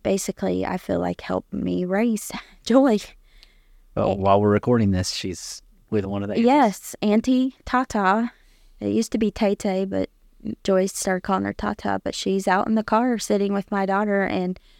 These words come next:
Speaker 1: Teresa just went to Missouri with me so I could speak at a women's conference.
Speaker 2: That's so cool.
Speaker 1: And she took care of Joy, and, you know, that Joy and Teresa are like twins. I mean, they're like two peas in a pod, but
Speaker 2: They're amazing.
Speaker 1: um,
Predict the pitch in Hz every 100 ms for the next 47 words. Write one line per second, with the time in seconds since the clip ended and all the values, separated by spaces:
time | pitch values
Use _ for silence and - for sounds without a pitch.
0 | _ _ _ - 202 - 196 202 - 185
1 | 196 - - 220 196 185 185 202 196 185
2 | 202 226 190 190 - 185 185 208 - 185
3 | 185 185 - 190 190 185 202 202 196 -
4 | 180 165 - - - - _ - - _
5 | _ _ _ - 185 - 196 196 196 190
6 | 202 - 185 196 196 - 190 185 185 185
7 | 170 - - _ _ - - 175 175 180
8 | 98 - _ - 185 180 185 180 - 180
9 | 170 180 _ _ _ - 180 - - 180
10 | 165 - - _ _ _ _ - - 175
11 | 175 180 - 190 185 104 - - - -
12 | 185 180 165 165 - - 185 180 107 -
13 | _ _ - 87 - - - - _ -
14 | 202 190 180 185